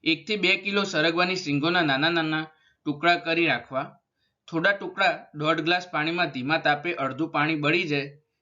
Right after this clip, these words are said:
રહે ત્યાં સુધી ઉકાળીને ઠંડુ કરવું. પછી થોડા ધાણા, જીરું અને હળદર તથા જરૂર જણાય તો સહેજ સિંધવ નાખીને સવારમાં નાના કોઠે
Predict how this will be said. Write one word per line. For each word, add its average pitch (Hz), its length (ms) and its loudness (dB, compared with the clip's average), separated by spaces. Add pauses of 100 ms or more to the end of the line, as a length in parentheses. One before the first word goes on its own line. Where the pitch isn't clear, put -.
(120)
રહે 151 240 0
ત્યાં 156 260 -2
સુધી 147 720 -4
ઉકાળીને 160 500 -2
ઠંડુ 170 380 0
કરવું. 127 440 -8 (280)
પછી 165 260 0
થોડા 180 420 0 (160)
ધાણા, 139 420 -2 (120)
જીરું 147 300 0
અને 160 180 0
હળદર 143 400 0
તથા 147 440 -2 (840)
જરૂર 156 340 0
જણાય 165 320 2
તો 175 160 -10
સહેજ 165 360 -2
સિંધવ 147 340 -2
નાખીને 165 480 -2
સવારમાં 160 540 -2
નાના 156 320 -2
કોઠે 151 460 -8